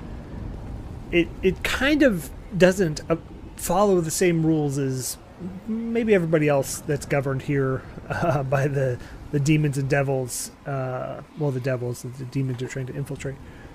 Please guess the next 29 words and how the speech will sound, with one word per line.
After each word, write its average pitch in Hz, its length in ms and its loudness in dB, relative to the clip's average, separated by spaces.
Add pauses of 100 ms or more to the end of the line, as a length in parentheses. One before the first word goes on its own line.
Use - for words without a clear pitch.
(840)
But 208 140 2
it, 226 220 2
it 208 80 2
seems 214 320 0
to 185 320 0 (1400)
keep - 240 -2
the 156 80 -6
peace. - 480 -8 (1400)
And 151 120 2
you 175 60 4
met 214 140 4
some 202 160 0
characters, 196 440 2
so - 120 -4
you, 165 260 2
you 170 140 4
got 185 280 4
to 202 120 2
meet, 190 640 0 (1500)
uh, 143 460 2 (120)
Barnabas, 165 580 0
the 175 120 -4
Flame 160 260 -4
Skull. 180 260 -6 (1400)
<clears throat> 156 160 -10 (500)
You 156 100 -2
got 160 160 8
to 156 60 6
meet 156 520 4